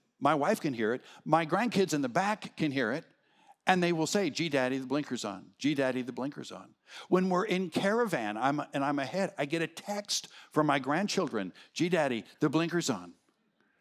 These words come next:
Or I'm driving along and I say, "I better put my blinker on," and I, and I look, it's been on. And I think, "I'm one of those people." <laughs> You know what I'm talking about? Those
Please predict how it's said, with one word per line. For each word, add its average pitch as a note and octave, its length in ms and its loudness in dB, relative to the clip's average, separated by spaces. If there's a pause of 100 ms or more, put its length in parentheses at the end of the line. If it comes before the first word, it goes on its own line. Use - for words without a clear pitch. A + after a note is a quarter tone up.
(600)
Or G3 220 6
I'm G3 240 2
driving F3 400 2
along E3 360 0
and D#3 100 0
I C#3+ 60 2
say, D#3 200 0
"I D3 120 4
better F3+ 200 0
put E3+ 180 -4
my C#3 140 -2
blinker C#3+ 500 -2
on," A#2 260 0
and C3+ 140 -2
I, C3+ 160 -2 (320)
and C3+ 140 2
I - 20 2
look, E3+ 160 0 (180)
it's - 280 0
been G3 320 2
on. G#3 580 0 (960)
And F3+ 140 4
I F3 100 2
think, F#3 320 -2 (440)
"I'm A#3+ 380 2
one A#3+ 220 4
of A3 260 2
those B3 480 4
people." C#3+ 720 2
<laughs> - 480 -4
You D#3+ 120 4
know A3 80 6
what A3 100 4
I'm G#3+ 80 0
talking G#3 300 4
about? G3+ 280 2
Those D#3 280 2